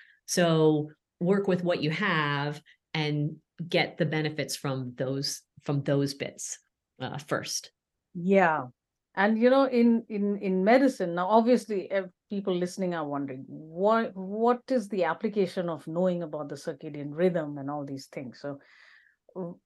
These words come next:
Speaker 2: Andrea and I always like to talk about the applications and the practical stuff.
Speaker 1: Exactly. Make it real.
Speaker 2: Yeah.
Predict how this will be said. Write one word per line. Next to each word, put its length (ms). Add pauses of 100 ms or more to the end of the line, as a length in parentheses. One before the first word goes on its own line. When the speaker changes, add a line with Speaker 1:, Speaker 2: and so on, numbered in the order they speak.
(140)
Speaker 2:
Andrea 360
and 100
I 100
always 280
like 240
to 80
talk 220
about 280
the 140
applications 680
and 120
the 60
practical 600
stuff. 540 (400)
Speaker 1:
Exactly. 400
Make 200
it 100
real. 380 (380)
Speaker 2:
Yeah. 380